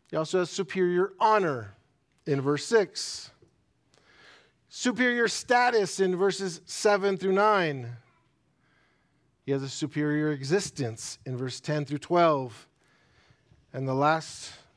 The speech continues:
point, superior vocation in verses thirteen through fourteen.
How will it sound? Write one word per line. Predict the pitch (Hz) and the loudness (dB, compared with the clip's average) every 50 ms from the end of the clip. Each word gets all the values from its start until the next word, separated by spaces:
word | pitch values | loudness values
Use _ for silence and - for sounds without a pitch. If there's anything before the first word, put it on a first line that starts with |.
| _ _ _ _ - - - _ | _ _ _ _ -20 -20 -20 _
point, | - 143 131 127 123 131 | -6 -4 -4 -4 -4 -6
superior | - - 156 139 - - 165 160 160 156 151 151 143 | -6 -8 -8 -8 -4 -4 -2 0 0 0 0 0 -2
vocation | 131 139 135 120 - 131 123 120 113 - - 113 104 101 101 - _ _ - _ _ | -2 -4 -4 -4 -6 -6 -6 -6 -6 -8 -8 -8 -10 -10 -12 -16 _ _ -20 _ _
in | 151 147 147 | -4 -4 0
verses | 139 147 139 131 139 135 | 0 0 0 -2 -4 -10
thirteen | - - 143 143 143 143 - - 131 123 123 123 123 - _ _ | -4 -4 -4 -4 -4 -6 -8 -8 -6 -6 -6 -8 -10 -14 _ _
through | - 135 123 | -8 -8 -8
fourteen. | 113 - 113 107 - - - 104 101 101 107 | -6 -8 -10 -10 -10 -12 -14 -14 -12 -14 -14